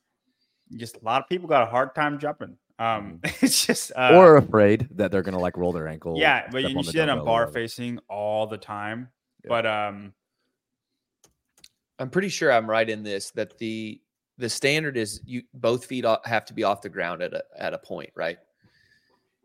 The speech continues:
Speaker 2: We can pull 'em
Speaker 3: I
Speaker 2: up. Sevon, Sevon just had 'em.
Speaker 1: You just
Speaker 3: That
Speaker 1: can't step over. Like, that's the
Speaker 3: Right.
Speaker 1: essentially,
Speaker 3: And
Speaker 1: that's
Speaker 3: that
Speaker 1: the rule.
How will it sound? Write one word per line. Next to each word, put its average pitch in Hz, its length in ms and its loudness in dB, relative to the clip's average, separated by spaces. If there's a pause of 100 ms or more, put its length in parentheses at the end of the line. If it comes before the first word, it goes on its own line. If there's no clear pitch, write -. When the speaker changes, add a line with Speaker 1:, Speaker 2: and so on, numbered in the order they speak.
(240)
Speaker 2:
We 120 120 0
can 131 80 -4
pull 104 160 4
'em 104 40 4
Speaker 3:
I 127 140 6
Speaker 2:
up. - 80 -2
Sevon, 101 320 2
Sevon 98 340 -2
just 76 180 -14
had 82 180 -6
'em. 76 80 -16 (240)
Speaker 1:
You 135 100 -10
just 127 60 0
Speaker 3:
That 156 260 8
Speaker 1:
can't 185 280 -4
step 175 260 -2
over. 117 420 -4
Like, 117 180 -6
that's 127 280 -8
the 123 240 -12
Speaker 3:
Right. 120 300 2
Speaker 1:
essentially, 147 340 -4
Speaker 3:
And 156 80 2
Speaker 1:
that's 160 280 6
Speaker 3:
that 123 60 -10
Speaker 1:
the - 20 -10
rule. 104 300 -10